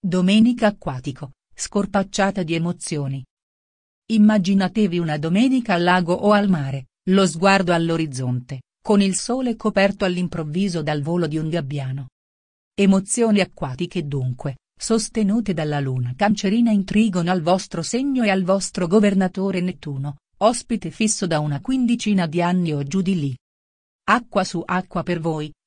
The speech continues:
il vostro elemento, la fonte della salute, l'oasi dissetante del sentimento.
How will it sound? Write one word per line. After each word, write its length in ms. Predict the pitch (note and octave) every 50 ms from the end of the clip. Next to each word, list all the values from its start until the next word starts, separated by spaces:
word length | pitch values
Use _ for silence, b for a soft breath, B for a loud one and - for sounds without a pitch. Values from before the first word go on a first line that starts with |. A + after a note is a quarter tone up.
| _ -
il 180 | G3+ G3+ F#3+ E3
vostro 440 | F3 F#3 F#3+ F#3+ - - - F3+
elemento, 640 | F3 E3+ F3 E3+ D#3 D3 D3 D3+ C#3+ D3 - A3 A3+ - _ _ _ -
la 180 | G3 G#3 G#3
fonte 400 | G3 - G3 G#3 G#3+ G#3 G#3 -
della 240 | E3 E3+ D#3 D3+ D3+
salute, 500 | - - E3+ D#3 C#3 C3+ C3+ - D3 - _ _ _ _ G3
l'oasi 500 | F#3 G3 G#3+ A3+ A3+ G3+ F#3 - G3+ F3
dissetante 680 | D#3+ F3 F3 - - D#3 C3+ F#3 F#3+ G3+ G3+ G3+ G3
del 160 | E3 D#3+ D3+
sentimento. 800 | - - - G3 G3+ G3 - E3+ D3+ C#3 C3+ C3 B2 - C#3+